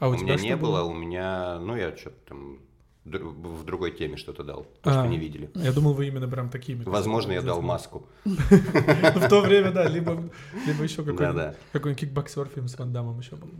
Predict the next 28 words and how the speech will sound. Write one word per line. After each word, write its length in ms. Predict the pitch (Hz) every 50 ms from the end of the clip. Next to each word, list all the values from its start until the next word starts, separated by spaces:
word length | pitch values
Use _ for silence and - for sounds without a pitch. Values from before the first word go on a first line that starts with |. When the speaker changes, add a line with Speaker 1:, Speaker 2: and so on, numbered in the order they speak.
| - - 87
Speaker 2:
Да-да-да, 600 | 80 85 82 85 85 82 85 82 78 80 80 76
Speaker 1:
Ну, 60 | 78
Speaker 2:
конечно. 420 | 80 80 80 78 85 - - 80
Но, 840 | 82 90 95 95 95 98 98 98 98 95 95 95 95 92 - - - - - -
эм, 540 | - 90 90 90 90 90 90 90 85 85 - - _ _ _ _ _ _ _ _ _ _ _ -
у 80 | 98
меня 220 | 90 92 98 110 113
почему-то 440 | 113 - - 113 104 101 98 104 90
дома 280 | 85 98 95 95 92
не 80 | 87 87
обсуждалось 560 | 82 - - 85 78 85 87 85 82 78 -
вообще 240 | 78 76 - - 80 76
никаким 420 | 73 73 - 76 73 - 78 76
образом. 320 | 73 73 - - 73 73 - - _ _ _ _ _ _ _ _ _ _ _ _ _ _ -
Ну, 100 | 120 117
не 100 | 110 110 110
почему-то, 460 | 110 - - - 127 175 196 190 95
я 80 | 90
понимаю, 380 | - 92 90 98 104 104 95 -
почему, 340 | - 90 - - 101 85 76
потому 220 | - - 78 76 76
что 140 | - - 80
родители 380 | 78 78 92 101 - 76 71 76
из 100 | 76 -
совка. 380 | - 85 - - - 67 65 - - _ _ _ -
Speaker 1:
Мгм. 380 | - 131 123 123 127 139 151 - - -
Speaker 2:
А 160 | - 76 -
там 640 | - - 82 85 87 90 85 82 78 76 71 69